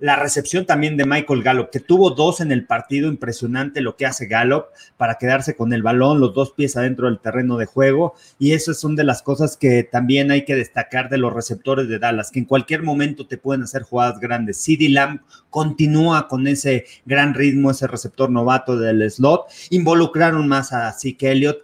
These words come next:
algo que me gustó más a la ofensiva, a pesar de todas las lesiones que tienen en la línea ofensiva, dos jugadores novatos, pero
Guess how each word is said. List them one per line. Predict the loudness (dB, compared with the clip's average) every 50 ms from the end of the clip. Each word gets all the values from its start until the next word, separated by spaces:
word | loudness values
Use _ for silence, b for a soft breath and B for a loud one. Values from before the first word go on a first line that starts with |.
| b b b
algo | 0 0 0 0 0
que | -2 -2
me | -2 -2
gustó | -4 -6 -8 -8 -8 -6
más | -6 -6 -8 -6 -6
a | -6
la | -6
ofensiva, | -6 -6 -6 -8 -6 -4 -2 0 0 0
a | 0 -2 -6
pesar | -8 -4 -4 -4 -2
de | -4 -4
todas | -2 0 0 2
las | 2 0 0
lesiones | 0 -2 0 2 2 4 4 2 0
que | -2 -4
tienen | -4 -2 -2 0 0 0
en | 0
la | 0 2
línea | 2 2 0 0 0
ofensiva, | -2 -4 -8 -4 -2 0 2 2 2
dos | 2 2 0 -2
jugadores | -2 -2 0 0 2 2 0 0 0
novatos, | 0 0 0 0 -2 -2 -2 -4 -4 -4 -6 _ _ b b b b b b b b b b _ _ 2
pero | 4 4 6 4 4 2 0 -6